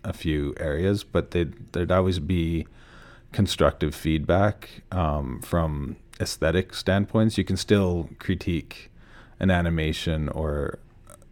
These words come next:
'cause I, I w-, I didn't bring the narrative in during the regular crits.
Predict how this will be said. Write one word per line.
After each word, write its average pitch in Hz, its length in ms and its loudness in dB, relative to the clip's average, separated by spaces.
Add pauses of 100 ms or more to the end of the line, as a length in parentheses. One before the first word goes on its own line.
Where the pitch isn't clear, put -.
(300)
'cause 113 160 6
I, 107 100 6
I 120 160 2
w-, 110 240 4 (440)
I 110 80 4
didn't 117 540 6
bring 113 240 6
the 98 80 4
narrative 95 520 4
in 85 400 2
during 82 300 0
the 78 100 -2
regular 76 400 -2
crits. - 600 -2